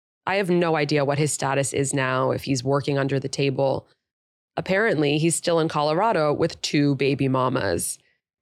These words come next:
He reached out to me via Facebook a few years back, asking me to write up a letter indicating that our marriage was actually real and not just for a green card. I didn't even respond.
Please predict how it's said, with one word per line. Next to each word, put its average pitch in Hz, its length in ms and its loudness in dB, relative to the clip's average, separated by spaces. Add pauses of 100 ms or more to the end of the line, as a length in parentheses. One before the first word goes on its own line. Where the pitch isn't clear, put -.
(120)
He 196 100 2
reached 190 300 0
out 160 220 -2
to 160 100 0
me 156 140 4
via 143 220 0
Facebook 139 520 -2
a 143 60 -2
few 139 240 0
years 139 300 0
back, 131 480 -4
asking 160 380 -2
me 147 120 2
to 151 120 -4
write 147 220 -2
up 143 160 -2
a - 20 0
letter 147 580 0
indicating 165 560 0
that 147 120 -2
our 147 100 0
marriage 143 400 0
was 143 220 -2
actually 151 420 -4
real 147 400 0
and 139 220 0
not 139 200 -2
just 135 280 -2
for 135 140 0
a 131 60 -2
green 131 280 -2
card. - 420 -4 (580)
I 175 100 -2
didn't 160 220 2
even 123 200 -2
respond. 98 720 -2